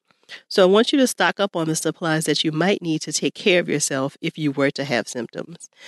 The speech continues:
Things like pain relievers, plenty of fluids, and perhaps you want to try calling your primary care physician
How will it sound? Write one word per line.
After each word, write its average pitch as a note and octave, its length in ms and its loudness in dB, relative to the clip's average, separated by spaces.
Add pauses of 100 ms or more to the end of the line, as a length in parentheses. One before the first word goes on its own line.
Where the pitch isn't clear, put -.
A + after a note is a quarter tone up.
(180)
Things C#3+ 260 0
like B2+ 200 2
pain A3 260 4
relievers, F#3+ 800 2
plenty D3 340 0
of C3 120 0
fluids, G#3 720 2 (960)
and F#3 120 2
perhaps A#3 520 4
you F#3+ 140 2
want F3+ 160 4
to F3 80 4
try D#3+ 240 2
calling D#3+ 340 2
your D3+ 120 2
primary D3 480 0
care E3+ 260 2
physician C#3 640 -2